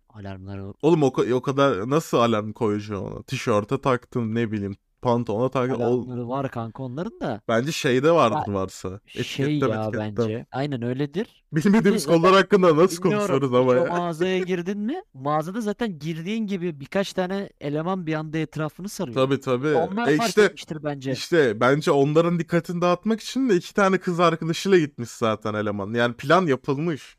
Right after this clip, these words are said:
Speaker 1: Yani
Speaker 2: Maskeli
Speaker 1: iki tane
Speaker 2: Beşler soygun sahnesi gibi bir şey. <laughs>
Speaker 1: İki tane kız arkadaşına. Bu arada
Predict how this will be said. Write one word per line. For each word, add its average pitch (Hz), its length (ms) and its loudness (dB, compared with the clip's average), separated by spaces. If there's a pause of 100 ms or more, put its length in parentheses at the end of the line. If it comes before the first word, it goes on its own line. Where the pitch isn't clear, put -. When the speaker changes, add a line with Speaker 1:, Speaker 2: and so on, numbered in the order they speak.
Speaker 1:
Yani - 80 -4
Speaker 2:
Maskeli 170 360 4
Speaker 1:
iki 185 100 6
tane 185 80 8
Speaker 2:
Beşler 202 300 4
soygun 190 480 6
sahnesi 160 500 0
gibi 175 180 0
bir 185 60 -4
şey. 175 200 -2 (240)
<laughs> - 340 -14
Speaker 1:
İki - 200 -10
tane 135 320 -4
kız 127 220 -8
arkadaşına. 120 720 -6
Bu 139 140 -4
arada 214 320 -4